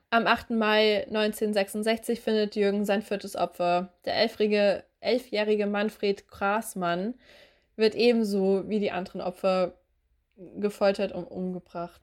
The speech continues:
Am achtzehnten Juni neunzehnhundertsechsundsechzig trifft Jürgen auf den vierzehnjährigen Peter Frese.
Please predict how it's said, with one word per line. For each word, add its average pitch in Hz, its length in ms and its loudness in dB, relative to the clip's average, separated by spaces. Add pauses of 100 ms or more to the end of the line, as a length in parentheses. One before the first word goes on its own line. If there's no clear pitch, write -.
(140)
Am 226 120 0
achtzehnten 240 640 2
Juni 294 300 4
neunzehnhundertsechsundsechzig 240 1040 -2
trifft - 260 -8
Jürgen 254 260 4
auf 220 140 -2
den 220 180 0
vierzehnjährigen 214 800 2
Peter 208 280 0
Frese. 180 600 0